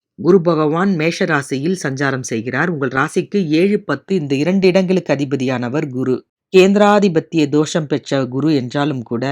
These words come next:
அவருடைய பார்வையின் பலனால் மூன்று, ஐந்து, ஏழு,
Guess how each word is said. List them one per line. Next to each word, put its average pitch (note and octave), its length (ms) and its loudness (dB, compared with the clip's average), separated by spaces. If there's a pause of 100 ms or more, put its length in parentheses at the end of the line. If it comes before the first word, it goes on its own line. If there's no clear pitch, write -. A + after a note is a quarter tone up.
(400)
அவருடைய D3 680 0
பார்வையின் D#3+ 800 2
பலனால் C#3 600 -2 (240)
மூன்று, G3+ 480 2 (160)
ஐந்து, E3 340 0 (140)
ஏழு, C#3 260 2